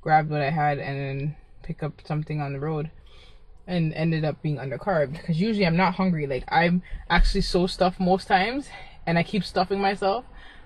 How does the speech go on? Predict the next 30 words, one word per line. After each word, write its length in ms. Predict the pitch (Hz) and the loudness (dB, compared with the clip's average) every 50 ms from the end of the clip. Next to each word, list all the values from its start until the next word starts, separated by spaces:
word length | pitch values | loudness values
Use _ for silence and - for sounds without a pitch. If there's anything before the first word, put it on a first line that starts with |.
| - - - | -16 -10 -6
but 380 | 170 160 160 151 156 147 - - - - - - - - - - - - - - - - - - - - - - - - - - - - - - - - - - - - - 170 175 | 0 4 6 6 6 6 4 -4 -12 -20 -20 -20 -20 -20 -20 -20 -20 -20 -20 -20 -20 -20 -20 -20 -20 -20 -20 -20 -20 -20 -20 -20 -20 -20 -18 -18 -18 -16 -16 -16 -16 -14 -10 -8 -4
th-, 220 | - - 180 190 175 | -4 -2 0 0 0
just 200 | 208 233 - - | 0 -2 -2 -4
because 220 | 262 - 240 202 | -4 -2 2 4
I 80 | 190 185 | 4 4
won't 180 | 190 180 185 | 4 2 2
say 120 | - 180 165 | 0 0 2
no 160 | 156 151 147 | 2 0 0
to 80 | 147 | -2
food, 220 | - - 147 139 120 | -4 -4 -2 -2 -2
I 100 | 117 131 | -2 -2
just 160 | 160 - - | -6 -8 -8
keep 140 | - 160 - | -8 -8 -6
stuffing 280 | - 147 139 - 139 | -4 -6 -6 -6 -6
myself. 360 | 127 131 156 - - - - - - - - - - - - - - | -6 -6 -8 -8 -8 -10 -12 -12 -14 -16 -18 -18 -18 -18 -16 -8 -4
Um, 480 | 151 156 151 147 143 139 139 160 160 - - - - - - - - - - - - - - - - - - - - - - - - - - - - - - - - - - - - | 0 0 0 0 -2 -2 -2 -4 -4 -4 -10 -20 -20 -20 -20 -20 -20 -18 -18 -18 -18 -18 -16 -18 -18 -16 -18 -18 -18 -18 -18 -16 -16 -16 -16 -16 -16 -18 -18 -18 -18 -18 -18 -12 -4
don't 180 | - 294 294 226 | -2 0 2 4
mind 240 | 170 151 135 131 143 | 2 2 2 -2 -4
me. 100 | 151 170 | -4 -4
I 80 | 240 | -4
can 160 | - - 240 - | -4 -6 -8 -8
talk 320 | - - 160 165 - - | -4 -4 -6 -6 -6 -6
and 80 | 175 185 | -8 -8
do 120 | - - | -8 -10
this. 260 | 214 247 269 277 - 269 | -14 -14 -14 -12 -6 -6
I 100 | 240 240 | -6 -4
like 200 | 262 269 - - | -6 -8 -10 -10
to 60 | 233 | -12
do 140 | 214 254 277 | -10 -8 -6
this. 200 | 247 156 143 | -6 -6 -8